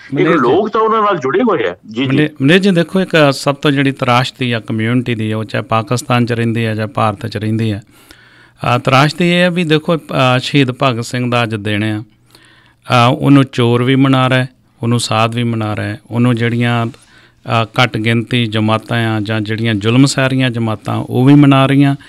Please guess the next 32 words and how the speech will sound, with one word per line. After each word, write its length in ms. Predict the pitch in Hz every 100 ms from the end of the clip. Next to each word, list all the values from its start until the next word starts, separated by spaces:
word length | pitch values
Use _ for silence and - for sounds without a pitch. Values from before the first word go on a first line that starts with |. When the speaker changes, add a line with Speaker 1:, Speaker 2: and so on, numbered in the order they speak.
| - -
Speaker 1:
ਤੇ 80 | -
ਜਿਹੜੇ 260 | 127 139 160
ਜ਼ੁਲਮ 360 | 123 127 139
ਕਰ 220 | 147 147 139
ਰਹੇ 220 | 151 151
ਆ, 80 | 151
ਉਹ 240 | 135 139
ਵੀ 200 | 151 143
ਇਸੇ 320 | 139 - 147
ਅਡੰਬਰ 380 | 135 120 117 117
ਨੂੰ 180 | 117 110
ਰਚ 240 | 104 104
ਰਹੇ, 140 | 110 117
ਉਹ 120 | 123
ਵੀ 140 | 123
ਇਹੀ 220 | 131 131
ਪਖੰਡ 380 | 147 139 - 117
ਕਰ 240 | 107 107 101
ਰਹੇ। 200 | 113 123 - - - -
ਉਹ 160 | 127 117
ਭਗਤ 240 | 123 110 113
ਸਿੰਘ 440 | - 127 120 113
ਦੇ 120 | 120
ਕਿਸੇ 500 | 107 127 - 131 127 -
ਇੱਕ 240 | 135 -
ਵੀ 140 | 147 160
ਸ਼ਬਦ 340 | - 131 120
'ਤੇ 160 | - 117
ਪਹਿਰਾ 280 | 107 104 113
ਨਹੀਂ 140 | 110
ਦੇ 160 | 104 104
ਰਿਹਾ, 140 | 110